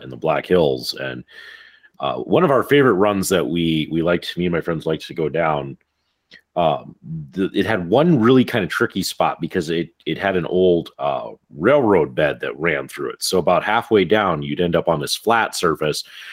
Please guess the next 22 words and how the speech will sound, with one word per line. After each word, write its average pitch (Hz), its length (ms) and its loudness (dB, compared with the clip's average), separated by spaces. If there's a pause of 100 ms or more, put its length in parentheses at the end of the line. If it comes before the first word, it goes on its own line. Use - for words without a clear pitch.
(160)
and 104 140 2
you 98 60 4
had 92 80 6
a 85 60 4
very 120 500 4
steep - 520 0 (420)
grade 90 520 2
for 71 440 -4
maybe 78 720 0
about 78 440 2 (360)
four 73 340 -2
feet, 95 480 -2 (340)
and 120 100 2
then 123 80 4
it 110 40 4
would 95 140 2
kinda 90 220 -2
go 78 120 -4
back 78 320 0
to - 80 -6
the 69 80 -2
normal. 78 520 -2